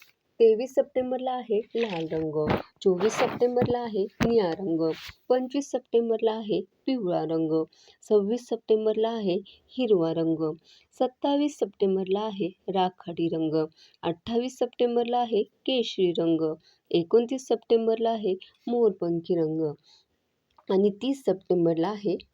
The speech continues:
गुलाबी रंग. मंडळी, येणाऱ्या नवरात्रीच्या तुम्हाला, तुम्हाला सगळ्यांनाच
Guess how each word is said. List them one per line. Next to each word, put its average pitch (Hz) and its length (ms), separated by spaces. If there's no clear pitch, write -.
गुलाबी 156 420
रंग. 151 240
मंडळी, 262 440
येणाऱ्या 247 460
नवरात्रीच्या 190 680
तुम्हाला, 214 320
तुम्हाला 202 360
सगळ्यांनाच 202 600